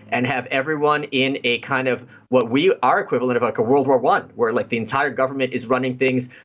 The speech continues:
in an even more regimented manner. So it can easily get very worse. It was worse in the nineties than it is now. So,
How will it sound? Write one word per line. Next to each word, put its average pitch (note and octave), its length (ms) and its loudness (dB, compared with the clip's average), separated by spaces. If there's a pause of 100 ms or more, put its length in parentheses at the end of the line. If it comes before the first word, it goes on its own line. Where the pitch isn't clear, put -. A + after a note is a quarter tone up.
(160)
in B2+ 80 4
an B2 160 0 (120)
even C#3+ 240 2
more C#3+ 240 6
regimented B2 500 -2
manner. A#2 260 0
So - 160 0
it C3+ 160 -2
can D3+ 200 -4
easily D#3 300 0
get C3+ 180 -2
very C3+ 140 4
worse. C3 300 2 (240)
It D3+ 100 2
was D3 180 2
worse E3 280 2
in E3+ 80 -4
the D#3+ 60 -2
nineties D3+ 520 -4
than A#2+ 200 -2
it A#2 100 0
is A#2 120 0
now. A2 280 -2
So, G#2 460 0